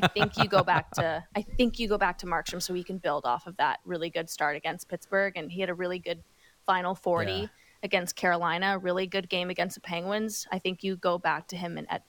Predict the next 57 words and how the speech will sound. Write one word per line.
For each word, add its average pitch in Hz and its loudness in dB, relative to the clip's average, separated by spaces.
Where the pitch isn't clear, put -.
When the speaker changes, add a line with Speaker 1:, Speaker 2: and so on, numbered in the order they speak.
Speaker 1:
against 175 -2
Edmonton 175 -2
and, 170 -8
and 175 -6
let 165 0
him 151 -6
continue 170 -8
to 165 -10
build. - -10
But - -2
I 196 6
don't 185 -2
know. 165 2
I, 170 -2
Speaker 2:
I 120 4
can, 185 2
Speaker 1:
I 185 4
Speaker 2:
I 190 0
can, 151 2
Speaker 1:
never, 147 -4
I 196 2
don't 196 2
wanna 190 0
try 196 2
to 190 0
make 185 -2
a 190 -2
prediction 175 4
on 165 2
what 165 2
Daryl's 165 2
gonna 175 -4
do 170 -2
with 175 -4
his 180 -8
goalies. 175 0
So - -6
Speaker 2:
No, 127 4
I 127 4
know. 123 2
All 117 0
I, 127 2
Speaker 1:
delete - -10
the 120 -4
Speaker 2:
all 123 0
I 123 2
Speaker 1:
tape 120 0
Speaker 2:
know 113 0
Speaker 1:
if 110 0
Speaker 2:
is - -6
Speaker 1:
I'm - -
Speaker 2:
if, - 0
Speaker 1:
wrong. 175 0
Speaker 2:
uh, 104 0
knowing, 127 0
Speaker 1:
<laughs> - -20
Speaker 2:
know, 135 2